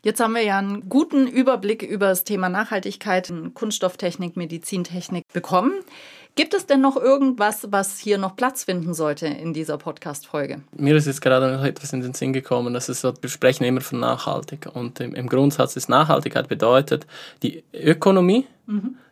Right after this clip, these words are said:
Speaker 2: die Ökologie und die sozialen Aspekte auf einen Nenner zu bringen. Also die, die, die Schnittmenge von den drei.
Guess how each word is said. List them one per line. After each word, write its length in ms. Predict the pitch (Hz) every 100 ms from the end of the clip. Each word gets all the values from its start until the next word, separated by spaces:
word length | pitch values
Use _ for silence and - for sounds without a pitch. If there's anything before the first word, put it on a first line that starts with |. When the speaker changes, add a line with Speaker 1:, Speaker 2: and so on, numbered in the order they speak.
| _
Speaker 2:
die 160 | 131 123
Ökologie 680 | 156 151 160 156 147 170 160 _ _ _ -
und 260 | 131 127 - -
die 220 | 120 -
sozialen 380 | 120 113 113 120
Aspekte 640 | 117 - 113 - 117 117 -
auf 160 | 113
einen 260 | 110 113 113
Nenner 260 | 117 113 -
zu 160 | -
bringen. 360 | 143 104 117 123 -
Also 240 | 107 113 -
die, 300 | 113 117 123
die, 140 | 113
die 120 | -
Schnittmenge 440 | - 143 127 120 120
von 140 | 123
den 140 | 120 120
drei. 260 | 110 120